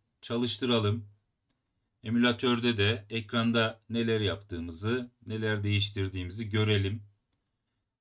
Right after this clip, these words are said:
Emülatörün açılmasını da bekleyelim. Daha sonra yine kullanıcı arayüz bileşenlerinden emülatörümüzü şuraya yerleştirelim. Ve,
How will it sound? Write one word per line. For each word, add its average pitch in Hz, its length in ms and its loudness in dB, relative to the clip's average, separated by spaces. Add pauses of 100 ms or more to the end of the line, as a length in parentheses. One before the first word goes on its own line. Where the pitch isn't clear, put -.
(240)
Emülatörün 104 600 0
açılmasını 101 640 0
da 98 140 -2
bekleyelim. 98 540 -4
Daha 151 240 6
sonra 123 520 2 (180)
yine 123 340 -2
kullanıcı 127 720 0 (140)
arayüz 117 500 0
bileşenlerinden 107 1080 0 (1080)
emülatörümüzü 95 880 -8 (560)
şuraya 87 400 -10
yerleştirelim. 98 960 -2 (3750)
Ve, 139 280 0